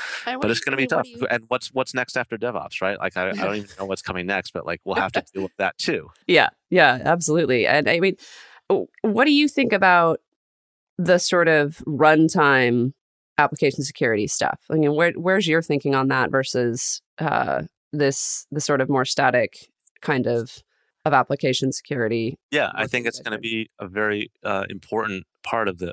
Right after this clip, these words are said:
Speaker 2: of the overall program. Um, it gets you, it gets you, um, running inside the application. So as opposed to, you know, the, the older technologies, the web application firewalls that are just kinda sitting out there on the network and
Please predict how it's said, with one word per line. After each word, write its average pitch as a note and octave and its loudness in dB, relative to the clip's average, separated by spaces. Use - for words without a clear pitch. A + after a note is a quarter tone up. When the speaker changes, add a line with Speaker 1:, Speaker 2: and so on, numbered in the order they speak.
Speaker 2:
of F2+ -12
the G2 -2
overall F#2+ -2
program. G#2 -6
Um, F#2+ -4
it A2+ -6
gets - -2
you, A#2+ -2
it B2+ -4
gets - -4
you, C#3+ -2
um, G2+ -4
running A2 -2
inside G2 -4
the G2 -6
application. F2 -8
So F2+ -6
as E2+ -6
opposed F#2+ -4
to, F2+ -4
you F#2+ -4
know, F2+ -2
the, F2 -6
the E2+ -4
older F#2 -2
technologies, F2 -2
the - -6
web F2+ -4
application F2+ -4
firewalls F2+ -2
that F#2 -4
are F2 -6
just - -6
kinda F2 -6
sitting G2 -4
out F2+ -4
there F2+ -6
on E2+ -6
the E2 -6
network E2+ -6
and E2 -12